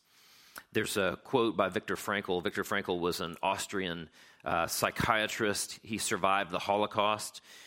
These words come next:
So he's, um, he's got the credibility to make this statement. He says this. He says, "If we have on our own, if, if we have our own why in life, we shall get along with almost any how."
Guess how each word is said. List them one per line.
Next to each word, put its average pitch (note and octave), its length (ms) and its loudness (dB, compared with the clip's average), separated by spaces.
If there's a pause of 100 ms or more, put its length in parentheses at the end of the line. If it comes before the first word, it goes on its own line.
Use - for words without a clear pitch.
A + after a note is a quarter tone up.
(100)
So - 140 -2
he's, G#2 340 0
um, F2 300 0 (480)
he's A2 160 -4
got G#2 180 2
the A2 80 -2
credibility G2 560 0
to G2 80 0
make F#2 180 -2
this G#2 140 -2
statement. F#2 420 -2
He G2+ 100 -2
says F#2+ 260 -2
this. F#2 360 0 (480)
He C3 80 -2
says, A#2 200 0
"If A2+ 100 0
we A2 120 2
have A#2 500 0 (440)
on A#2+ 220 4
our G#2+ 300 4
own, G#2+ 420 0 (140)
if, - 200 -2
if A#2+ 140 2
we B2 80 4
have A#2 220 4
our G#2 140 6
own G#2+ 240 2
why G2+ 380 4
in F#2+ 140 0
life, E2+ 500 2
we G2+ 120 -4
shall G2+ 160 0
get F#2 140 0
along G2 300 2
with F2 120 -2
almost F2+ 280 -2
any F#2 200 -4
how." C#2+ 560 0